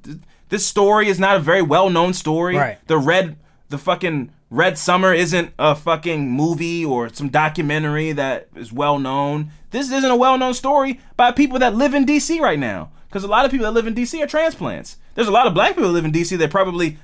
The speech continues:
Speaker 1: my great-grandmother, uh, w-, went through that. My
Speaker 2: Mm-hmm.
Speaker 1: great-grandfather was killed during the Red, the Red Summer. But a lot of the people, like, that are buying the new condos and all this kind of stuff in D C, they're transplants from somewhere else looking to get a job in politics. They don't know what the Red Summer is.
Speaker 2: Mm-mm.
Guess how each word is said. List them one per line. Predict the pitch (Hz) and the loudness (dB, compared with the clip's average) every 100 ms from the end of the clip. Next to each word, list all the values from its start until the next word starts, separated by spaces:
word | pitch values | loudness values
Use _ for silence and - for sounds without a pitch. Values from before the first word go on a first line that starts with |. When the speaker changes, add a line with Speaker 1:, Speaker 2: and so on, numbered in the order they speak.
| - | -6
Speaker 1:
my | 175 | -4
great-grandmother, | 196 190 208 196 254 180 127 113 92 - - _ _ _ - - | -2 -2 -2 -2 0 -2 -4 -6 -10 -20 -20 _ _ _ -20 -10
uh, | 139 131 117 123 - | -6 -4 -6 -10 -8
w-, | 127 131 | -8 -4
went | 156 156 | -4 -4
through | 151 135 | -4 -4
that. | 113 78 - | -4 -8 -6
My | 170 | -2
Speaker 2:
Mm-hmm. | |
Speaker 1:
great-grandfather | 202 185 202 254 180 147 123 101 - | 0 0 0 0 -2 -2 -4 -10 -12
was | 127 120 | -10 -10
killed | - 156 123 117 | -4 -4 -4 -4
during | 123 117 | -6 -4
the | 113 | -6
Red, | 113 110 101 - | -4 -6 -8 -12
the | 113 | -8
Red | 117 107 | -6 -8
Summer. | - 98 92 82 - - - - | -8 -10 -10 -14 -20 -20 -20 -6
But | 170 165 147 - - - | 0 2 0 -4 -20 -12
a | 135 | -2
lot | 170 208 | 2 2
of | 196 | 2
the | |
people, | - 220 185 | -4 -8 -6
like, | 165 156 147 | -4 -4 -2
that | 143 | -4
are | 131 | -4
buying | 120 139 147 147 | -4 -2 0 0
the | 123 | -4
new | 143 | -6
condos | 151 156 165 156 147 143 143 | -4 -4 -2 -2 -2 -4 -6
and | 123 | -6
all | 135 | -6
this | 147 | -6
kind | 156 | -6
of | 147 | -8
stuff | 160 151 | -8 -8
in | 151 | -8
D | 165 | -10
C, | 156 196 | -12 -12
they're | 254 | -12
transplants | - 156 160 151 160 151 | -10 -8 -8 -8 -10 -10
from | |
somewhere | 151 160 156 | -10 -6 -4
else | 160 156 | -4 -6
looking | 156 151 | -10 -8
to | |
get | 151 | -6
a | 147 | -6
job | 135 131 | -4 -4
in | 131 | -4
politics. | 123 135 143 151 - - | -6 -6 -10 -12 -18 -8
They | 147 | -6
don't | 262 | -4
know | 123 | -6
what | 90 | -8
the | 90 | -10
Red | 90 85 | -10 -12
Summer | 85 85 | -12 -12
is. | 90 - - | -12 -14 -14
Speaker 2:
Mm-mm. | 123 104 | -16 -16